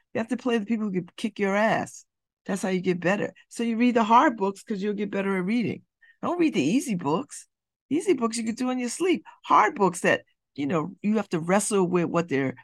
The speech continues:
what the meaning is and what it's telling you and the information and the words are challenging,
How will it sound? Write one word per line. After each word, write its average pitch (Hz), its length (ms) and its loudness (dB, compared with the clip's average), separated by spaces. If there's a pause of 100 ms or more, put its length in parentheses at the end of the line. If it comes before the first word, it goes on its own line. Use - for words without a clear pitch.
what 170 140 -6
the 165 80 -2
meaning 185 420 2
is 113 400 -4 (460)
and 147 140 -2
what 170 180 4
it's 156 140 -2
telling 190 360 0
you 113 280 -4 (100)
and 165 120 0
the - 80 -4
information 175 800 -4 (220)
and 175 120 4
the 170 60 4
words 180 600 2
are 143 320 -6 (160)
challenging, 143 640 -6